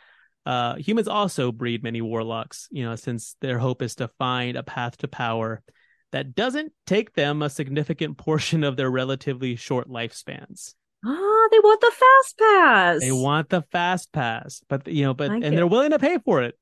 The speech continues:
Speaker 1: They're willing to,
Speaker 2: That's
Speaker 1: I guess, you know, pay for it with their soul, or at least something,
Speaker 2: I
Speaker 1: right?
Speaker 2: mean, they're only gonna use it for a little bit anyway.
Speaker 1: I mean, w-, I mean, but
Speaker 2: If
Speaker 1: we know
Speaker 2: they were
Speaker 1: better than,
Speaker 2: using it at all?
Speaker 1: we know better than that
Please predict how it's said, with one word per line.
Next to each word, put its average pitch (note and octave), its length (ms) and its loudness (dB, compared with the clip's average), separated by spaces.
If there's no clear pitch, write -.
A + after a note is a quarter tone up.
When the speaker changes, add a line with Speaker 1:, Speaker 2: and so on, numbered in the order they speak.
Speaker 1:
They're D#3 100 -2
willing F#3+ 280 0
to, F3+ 40 -2
Speaker 2:
That's F3 180 0
Speaker 1:
I D3 80 -4
guess, F3+ 240 -12
you D3+ 80 -4
know, C#3 100 -2
pay D3 220 -4
for D#3+ 140 -4
it D#3 40 -4
with D3 140 -4
their C#3+ 140 -2
soul, B2 420 -4
or B2+ 140 -6
at B2+ 80 -6
least D3+ 180 -6
something, F3 280 -4
Speaker 2:
I D#4 60 2
Speaker 1:
right? E4 60 0
Speaker 2:
mean, G4 480 4
they're D4+ 220 8
only F4 260 6
gonna D#4 200 6
use D4+ 280 4
it D#4 160 -2
for D#4+ 120 6
a D#4 60 8
little C#4+ 240 4
bit C#4 200 4
anyway. G3+ 580 0
Speaker 1:
I B2 80 -8
mean, - 140 -10
w-, B2 180 -10
I - 60 -10
mean, D3+ 360 0
but F3+ 240 -2
Speaker 2:
If - 40 -4
Speaker 1:
we G3+ 100 0
know G3+ 120 2
Speaker 2:
they A3+ 80 2
were A#3 100 0
Speaker 1:
better A3+ 180 4
than, A3+ 100 2
Speaker 2:
using E4 340 -2
it E4 100 -4
at A#3 200 -6
all? G3 320 -16
Speaker 1:
we D#3 220 -2
know F#3 200 -2
better C#3 380 -4
than A#2+ 160 -6
that A#2 300 -12